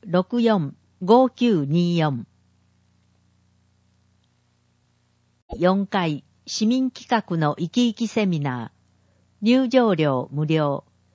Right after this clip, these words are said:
十八日土曜、十三時三十分から十五時。ところ、城町庁舎二階、大会議室。演題、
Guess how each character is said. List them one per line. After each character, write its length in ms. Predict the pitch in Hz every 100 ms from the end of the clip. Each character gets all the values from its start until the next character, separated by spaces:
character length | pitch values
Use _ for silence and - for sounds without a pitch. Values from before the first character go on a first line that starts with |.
| _ _ _ _ _
十 260 | - 233 262
八 300 | 247 - 247
日 500 | 226 208 214 190 -
土 180 | 160 185
曜、 360 | 196 180 135 - _
十 240 | - 247 254
三 280 | 254 226
時 120 | 160 151
三 300 | 220 226 220
十 140 | 233
分 340 | - 165 143
か 160 | 139 156
ら 200 | 131 - -
十 320 | 165 226 226 143
五 180 | 160
時。 220 | 139 - - _ _ _ _ _ _ _ -
と 140 | 190
こ 140 | 214 196
ろ、 200 | 185 - _ _ _ -
城 320 | - 226 247
町 320 | 262 - 233
庁 280 | - 233 165
舎 320 | - 135 - -
二 160 | 170
階、 420 | - 190 170 156 - _ _ _ -
大 220 | 214 233
会 320 | - 214 208
議 120 | 190 185
室。 360 | - - 127 _ _ _ _ _ _ _ -
演 260 | 208 214
題、 360 | 208 185 180